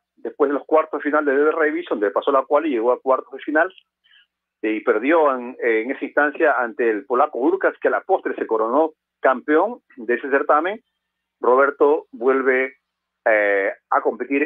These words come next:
en el Challenger de Sudáfrica, pero ya les voy a decir el nombre de ese Challenger. Eh, aquí está. Se llama el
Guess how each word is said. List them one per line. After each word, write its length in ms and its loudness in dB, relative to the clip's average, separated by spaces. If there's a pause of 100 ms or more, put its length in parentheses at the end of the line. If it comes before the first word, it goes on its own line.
en 180 -2
el 200 -2
Challenger 460 0
de 280 0
Sudáfrica, 540 0
pero 120 -10
ya 80 -2
les 140 -2
voy 140 2
a 40 -2
decir 220 -6
el 120 -4
nombre 420 -2 (580)
de 120 2
ese 300 -6
Challenger. 480 0 (720)
Eh, 500 0
aquí 260 -4
está. 440 -4 (1200)
Se 160 -2
llama 540 2 (160)
el 340 -2